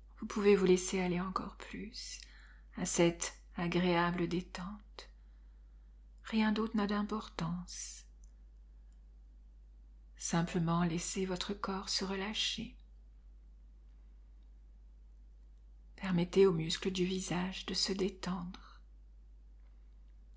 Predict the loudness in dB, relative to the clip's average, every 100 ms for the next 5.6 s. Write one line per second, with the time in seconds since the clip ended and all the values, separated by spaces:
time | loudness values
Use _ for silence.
0 | -8 -4 0 0 0 0 0 0 0 0
1 | -2 -2 -2 -4 -6 -6 -6 -6 -10 -8
2 | -4 -2 -2 -4 -4 -6 -8 -14 -20 -20
3 | -20 -20 -20 -20 -20 -20 -20 -20 -20 -20
4 | -20 -20 -20 -20 -20 -20 -20 -6 -2 0
5 | 0 4 6 6 4 0